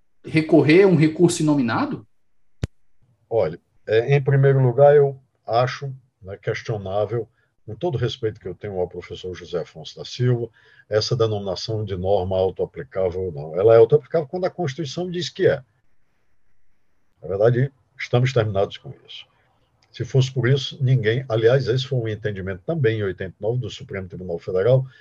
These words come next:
Speaker 2: no sino num mandado de injunção, o famoso mandado de injunção cento e sete, onde o voto do, o, a, o parecer do procurador-geral da, do então procurador-geral da República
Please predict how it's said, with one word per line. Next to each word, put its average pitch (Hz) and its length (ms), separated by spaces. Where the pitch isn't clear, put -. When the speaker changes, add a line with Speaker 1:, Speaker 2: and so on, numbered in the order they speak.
Speaker 2:
no 107 100
sino 117 220
num 113 380
mandado 101 360
de 107 120
injunção, 104 440
o 95 280
famoso 117 440
mandado 95 260
de 95 100
injunção 92 340
cento 113 340
e 110 40
sete, - 520
onde 110 200
o 104 60
voto 92 360
do, 85 80
o, 98 140
a, 95 220
o 92 180
parecer 92 460
do 82 100
procurador-geral 87 880
da, 82 160
do 90 160
então 131 320
procurador-geral 87 760
da 87 120
República 131 580